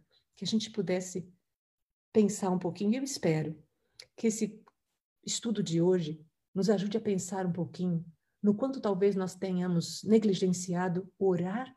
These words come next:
e suplicar por esse dom, pelo Espírito Santo.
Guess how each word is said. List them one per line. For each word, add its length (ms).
e 40
suplicar 800
por 120
esse 180
dom, 260
pelo 160
Espírito 400
Santo. 420